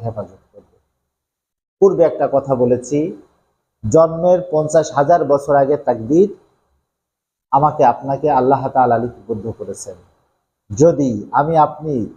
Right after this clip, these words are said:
সাপে কামড়ানোর পর মৃত্যুবরণ হয়, এটা যদি আমার তাকদীরে লেখা থাকে, তাহলে আমি আপনি ওই দিন, যেদিন আমি আপনি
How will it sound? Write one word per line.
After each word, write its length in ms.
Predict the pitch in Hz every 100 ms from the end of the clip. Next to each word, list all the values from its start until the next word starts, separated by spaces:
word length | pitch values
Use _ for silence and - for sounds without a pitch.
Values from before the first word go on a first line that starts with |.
| _ _ _ _ -
সাপে 520 | - 147 151 175 170 151 -
কামড়ানোর 580 | 139 143 151 151 147 139 131
পর 160 | 139 127 120
মৃত্যুবরণ 560 | 143 - 143 139 135 127
হয়, 160 | 135 123 135
এটা 140 | 131 135
যদি 140 | 135 127
আমার 260 | 123 127 -
তাকদীরে 400 | 131 127 120 127 110
লেখা 200 | 107 - 127
থাকে, 280 | 139 151 165 202 _ _ _ _ _ -
তাহলে 340 | 131 131 123 120 117 135
আমি 160 | 147 147 135
আপনি 300 | - 139 139 117 110 - _ _ -
ওই 180 | 208 220
দিন, 260 | 170 185 139 117 113
যেদিন 280 | 175 175 190 151
আমি 120 | 139 135
আপনি 180 | 131